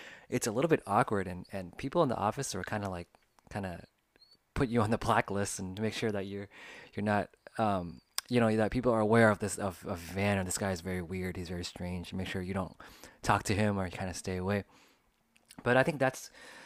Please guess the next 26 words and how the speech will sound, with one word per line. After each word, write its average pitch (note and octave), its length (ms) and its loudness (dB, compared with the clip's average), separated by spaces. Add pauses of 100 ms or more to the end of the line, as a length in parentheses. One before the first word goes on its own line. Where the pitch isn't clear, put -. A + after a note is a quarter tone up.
(220)
some - 160 -2
of D#3 40 0
the C3 80 2
biggest A#2+ 300 -2
cultural A2+ 380 0
differences G2+ 480 0
is, F2 200 -6
is, F2+ 340 -4
is F#2+ 400 -8
just - 220 4
between A2 240 -2
the G2 160 -4
East A2+ 160 0
and G2+ 60 -4
the F#2+ 60 -4
West G2 240 0
in F#2 80 -4
general. G2+ 320 0
I F2 80 -4
think F#2 280 -6 (520)
people G#2 220 -4
are G2 80 2
more F#2+ 240 -2
open G2 280 -2
and, F2+ 260 -6
and F2 340 -8